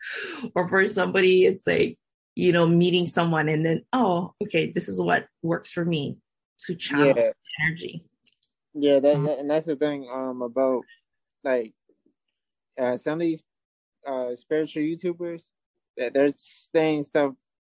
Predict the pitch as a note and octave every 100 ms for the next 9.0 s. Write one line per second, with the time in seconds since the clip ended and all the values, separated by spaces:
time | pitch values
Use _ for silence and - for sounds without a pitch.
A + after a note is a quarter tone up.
0 | _ C#3+ C#3 D3+ C3+ - C#3 C#3 C3 C3+
1 | - B2 A#2 A2 A#2 B2 - C#3 B2 A#2+
2 | B2 B2 A#2+ - _ _ _ _ _ _
3 | C#3+ C#3 F3+ - D3 D3+ D#3+ D3+ C#3 D3+
4 | C#3 C3 - _ _ _ C3 B2 - B2
5 | A#2 A2+ G#2+ _ _ _ _ _ _ C3
6 | B2+ C#3+ C#3+ C3 C3 C#3+ D#3+ _ _ _
7 | _ G3 F#3 F3+ F3+ F3+ - _ _ _
8 | _ C#3+ C3 B2 C#3 D#3 F3 E3 E3